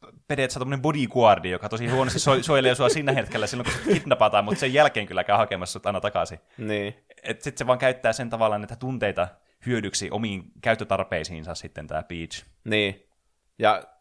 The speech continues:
Speaker 2: kyllä kaikki varmasti on kokenut tuon saman, että on ollut ihastunut johonkin.
Speaker 1: Mm.
Speaker 2: Ja siihen yrittää vaikka kuinka tehdä vaikutuksen, mutta ei niitä tunteita voi sillä tavalla
Speaker 1: Niin.
Speaker 2: saada aikaiseksi. Että
Speaker 1: Ei.
Speaker 2: joko se Peach on ihastunut siihen tai ei.
Speaker 1: Niin.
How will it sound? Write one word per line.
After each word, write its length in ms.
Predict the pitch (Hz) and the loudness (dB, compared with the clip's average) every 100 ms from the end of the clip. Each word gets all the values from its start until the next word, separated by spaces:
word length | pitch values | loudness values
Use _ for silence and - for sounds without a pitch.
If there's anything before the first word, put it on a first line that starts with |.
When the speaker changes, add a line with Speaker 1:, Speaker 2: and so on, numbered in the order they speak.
| _ - | _ -4
Speaker 2:
kyllä 180 | 117 113 | 0 2
kaikki 280 | 123 120 | 2 0
varmasti 380 | 107 101 104 - | -2 0 -4 -6
on 80 | 98 | -6
kokenut 440 | 113 - 98 90 | -6 -2 -2 -2
tuon 180 | - 92 | -4 -4
saman, 400 | - 92 85 80 | 0 -2 -2 -4
että 200 | - - | -8 -8
on 100 | 85 | -6
ollut 280 | 90 95 - | -6 -8 -8
ihastunut 500 | 92 85 - 95 92 | -2 -2 -2 -8 -6
johonkin. 400 | 92 90 87 90 | -4 -2 -2 -2
Speaker 1:
Mm. 40 | 90 | -4
Speaker 2:
Ja 100 | 87 _ _ _ | -4 _ _ _
siihen 280 | - 151 175 | -6 0 0
yrittää 320 | 165 156 143 | 0 0 2
vaikka 200 | 151 - | 0 -4
kuinka 400 | - 185 170 139 | -2 0 2 0
tehdä 340 | 135 127 104 104 | 0 -2 0 2
vaikutuksen, 640 | 104 95 92 85 - 101 | 2 0 -6 -10 -10 -8
mutta 200 | 104 110 | -4 -4
ei 80 | 135 | -2
niitä 220 | 147 147 | -4 -6
tunteita 640 | - 160 139 95 90 78 | -4 -4 -2 -2 -2 -2
voi 140 | 85 82 | -4 -8
sillä 300 | - 87 73 | -10 -10 -10
tavalla 240 | 90 80 | -8 -6
Speaker 1:
Niin. 100 | 85 | -6
Speaker 2:
saada 260 | - 90 90 | -6 -4 -4
aikaiseksi. 440 | 85 82 - 135 | -4 -8 -12 -8
Että 120 | 131 | -4
Speaker 1:
Ei. 40 | 151 | -4
Speaker 2:
joko 140 | 117 | -4
se 120 | 139 | -8
Peach 300 | 131 139 - | -8 -8 -4
on 120 | 117 | -6
ihastunut 460 | 131 127 107 - 92 | -4 -6 -6 -8 -14
siihen 320 | - 95 98 | -12 -12 -8
tai 120 | 95 - | -8 -6
ei. 260 | 80 85 - | -6 -6 -8
Speaker 1:
Niin. 300 | 104 90 | -10 -8